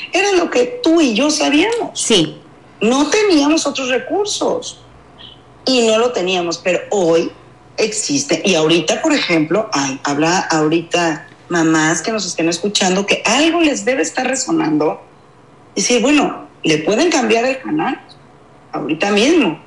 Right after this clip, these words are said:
Speaker 1: <laughs> porque a veces tampoco estamos listos para entrar.
Speaker 2: Sí.
Speaker 1: Pero si se quedan,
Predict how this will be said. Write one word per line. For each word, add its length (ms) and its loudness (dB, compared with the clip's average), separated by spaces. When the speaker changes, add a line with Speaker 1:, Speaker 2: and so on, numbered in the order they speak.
Speaker 1:
<laughs> 200 -6
porque 480 -4
a 120 -4
veces 280 -2
tampoco 300 -4
estamos 280 0
listos 280 0
para 200 -2
entrar. 380 -4
Speaker 2:
Sí. 360 -2
Speaker 1:
Pero 560 0
si 240 -8
se 260 -2
quedan, 640 0